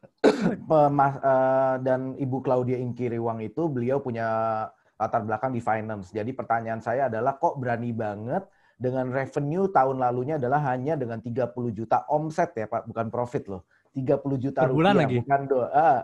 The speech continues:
Speaker 1: eh, per year, Pak. Eh,
Speaker 2: Oh,
Speaker 1: itu
Speaker 2: per year,
Speaker 1: yearly.
Speaker 2: sorry, sorry, per year.
Speaker 1: Eh, per
Speaker 2: Iya, iya.
Speaker 1: nine months, actually nine months,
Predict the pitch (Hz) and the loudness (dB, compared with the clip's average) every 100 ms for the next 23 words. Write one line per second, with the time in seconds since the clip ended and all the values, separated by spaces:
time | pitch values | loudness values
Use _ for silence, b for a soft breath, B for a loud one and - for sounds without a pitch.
0 | - 160 170 160 - 180 165 131 101 - | 2 6 6 4 0 0 2 0 -2 -8
1 | _ _ _ _ - 123 196 - 208 - | _ _ _ _ -8 0 6 8 8 6
2 | 156 143 139 - - 151 131 131 131 139 | 2 0 -2 -12 -14 0 4 4 4 -2
3 | 139 147 151 135 117 127 151 156 160 143 | 0 0 0 -2 -4 -6 -2 0 0 -2
4 | 135 143 143 | -2 -4 -4